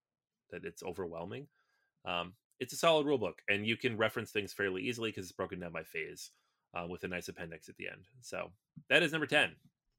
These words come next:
Vlaada Chvátil's Dungeon Pets. Next up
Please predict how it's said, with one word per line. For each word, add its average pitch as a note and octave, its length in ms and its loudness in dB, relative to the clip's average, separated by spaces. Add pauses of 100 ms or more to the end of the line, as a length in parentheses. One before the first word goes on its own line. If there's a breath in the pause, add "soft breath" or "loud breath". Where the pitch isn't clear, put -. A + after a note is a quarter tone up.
(100)
Vlaada G#2+ 140 -4
Chvátil's G2+ 720 0 (260)
Dungeon B2 440 -4
Pets. - 480 -10 (1600)
Next C3 480 4
up E3 160 8